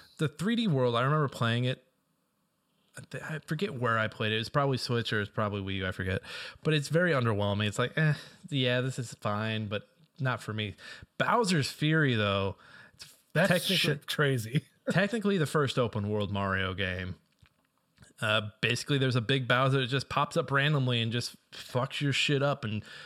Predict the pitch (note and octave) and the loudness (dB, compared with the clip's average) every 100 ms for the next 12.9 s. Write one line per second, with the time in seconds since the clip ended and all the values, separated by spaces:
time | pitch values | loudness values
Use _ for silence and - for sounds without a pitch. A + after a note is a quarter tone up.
0 | - - B2 - C#3+ C3+ - C3 B2+ C3 | -12 -6 -4 0 0 0 0 2 2 2
1 | B2+ A#2 A#2+ B2+ A2+ - - G2+ G2+ G2+ | 2 0 2 0 -2 -6 -6 -2 -2 -4
2 | - - - C#3 C#3+ A3 F#3+ - D#3 D3 | -12 -12 -4 -2 0 2 2 2 2 2
3 | E3 C#3+ C#3 C#3 D#3+ E3+ - - F3+ G#3+ | 0 -2 0 0 0 -4 -8 -2 2 2
4 | D#3+ E3+ C3 - - A#2 - C#3 D3 D3+ | 2 2 0 0 0 0 0 0 2 2
5 | D#3+ D#3 - _ _ _ _ _ _ _ | 2 0 -4 _ _ _ _ _ _ _
6 | _ _ _ - B3+ - C#4 - A3+ F3+ | _ _ _ -2 0 2 0 2 2 4
7 | F3 D#3 C#3+ B2+ A#2 A2+ A2 A2 - A2 | 4 4 4 2 -2 -4 -4 -4 -4 -8
8 | G#2+ A2 - _ _ _ _ _ _ _ | -8 -8 -10 _ _ _ _ _ _ _
9 | _ _ - - E3+ A#3+ A#3+ G#3 F3+ E3 | _ _ -12 -2 2 4 6 6 6 4
10 | E3+ D#3+ D#3 - C#3+ - C#3+ C#3 C#3+ C3 | 4 4 2 2 0 0 2 2 0 -2
11 | A#2+ A#2 A2 A2 G2 - - _ _ _ | 0 -2 -4 -8 -14 -20 -20 _ _ _
12 | - _ E3 D3+ E3+ E3+ D3 D3 | -20 _ -2 0 0 0 -2 -2